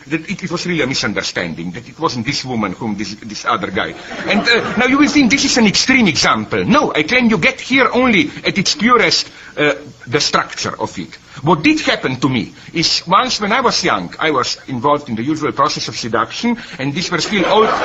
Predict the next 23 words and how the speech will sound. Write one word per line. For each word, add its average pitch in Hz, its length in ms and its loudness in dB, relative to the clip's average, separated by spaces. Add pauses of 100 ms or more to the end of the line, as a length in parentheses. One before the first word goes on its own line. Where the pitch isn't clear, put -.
(380)
old 285 240 4 (100)
times 240 480 2
of 160 100 0
socialism, 269 880 2 (200)
where, 226 460 2
uh, 175 280 0 (100)
you 208 100 4
know, 214 300 4 (240)
in 196 140 4
order 240 240 4
to 202 160 -2
get 170 280 0
the 175 100 2
approach 214 500 2
to 175 100 2
the 131 280 0 (140)
lady, 156 540 2 (440)
okay, 113 280 -2
young 123 240 0
girl, 143 300 2 (240)
uh, 180 200 0 (260)
I 190 120 0
had 254 260 -2